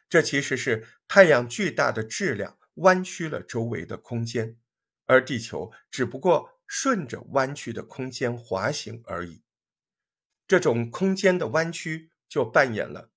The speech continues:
引力场的角色，而空间和时间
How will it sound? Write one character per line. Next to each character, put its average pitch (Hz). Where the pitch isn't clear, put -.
引 113
力 156
场 -
的 98
角 92
色， -
而 123
空 139
间 127
和 107
时 95
间 107